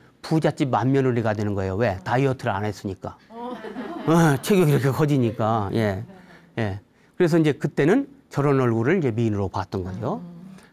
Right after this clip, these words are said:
Speaker 1: 예, 밑에는 눈썹이 진하고 눈이 크고 쌍꺼풀이 있고, 예, 눈두덩이 약간 좁고 코가 짧아요.
Speaker 2: 음.
Speaker 1: 예. 그다음에 입술이 두텁고, 그러니까 코가 짧으니까 얼굴 길이도 짧아요.
Speaker 2: 음.
Speaker 1: 예, 그래서 이런 형을,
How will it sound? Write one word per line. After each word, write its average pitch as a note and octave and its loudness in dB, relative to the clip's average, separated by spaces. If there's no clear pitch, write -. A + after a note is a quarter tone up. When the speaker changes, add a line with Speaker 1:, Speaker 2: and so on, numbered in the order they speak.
Speaker 1:
예, C3+ 0
밑에는 D3 2
눈썹이 D3 2
진하고 E3 2
눈이 C#3 2
크고 E3+ 2
쌍꺼풀이 D3 0
있고, D#3+ 0
예, A2+ -2
눈두덩이 C#3 2
약간 B2 0
좁고 - -6
코가 A#3+ -2
짧아요. D#3+ -2
Speaker 2:
음. - -12
Speaker 1:
예. G#2+ -2
그다음에 A2 -2
입술이 C3 0
두텁고, C#3 -2
그러니까 A#2+ 0
코가 - -2
짧으니까 E3+ 0
얼굴 F#3 2
길이도 C#3 0
짧아요. A#2 -6
Speaker 2:
음. F#3+ -10
Speaker 1:
예, G2+ -4
그래서 A#2+ -6
이런 C3 2
형을, C3+ 0